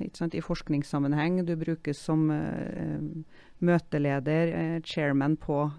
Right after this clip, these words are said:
de store internasjonale kongressene. Eh, der brukes dem som virkelig har bidratt inn med forskning. Så det har jo hatt en, en betydning her, og du har vært med på en reise når det gjelder behandling,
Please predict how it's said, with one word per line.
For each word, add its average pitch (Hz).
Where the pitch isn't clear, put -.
de 170
store 139
internasjonale 139
kongressene. 170
Eh, 165
der 160
brukes 170
dem 151
som 156
virkelig 151
har 139
bidratt 139
inn 139
med 139
forskning. 156
Så -
det 170
har 156
jo 147
hatt 151
en, 151
en 151
betydning 147
her, 180
og 165
du 160
har 156
vært 170
med 123
på 151
en 151
reise 151
når 139
det 135
gjelder 131
behandling, 127